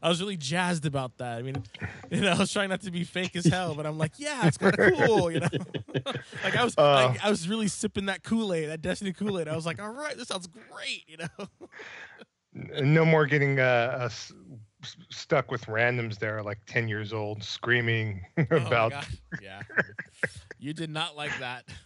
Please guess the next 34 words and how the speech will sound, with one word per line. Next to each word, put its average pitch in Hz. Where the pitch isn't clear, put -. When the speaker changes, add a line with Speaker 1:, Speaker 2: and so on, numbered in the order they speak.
Speaker 2:
No, 139
I 123
still 131
do 120
not 107
like 98
that. 101
I'm 107
sorry. 101
So, 95
Speaker 1:
So, 170
Speaker 2:
you 113
know, 98
Speaker 1:
well, 165
Speaker 2:
I -
Speaker 1:
I, 175
I, 180
I've 175
gotta 160
s-, -
I 147
gotta 151
share 147
this 135
story 127
with 117
the 110
listeners. 107
So 135
we 156
were, 185
we 160
were, 190
uh, 160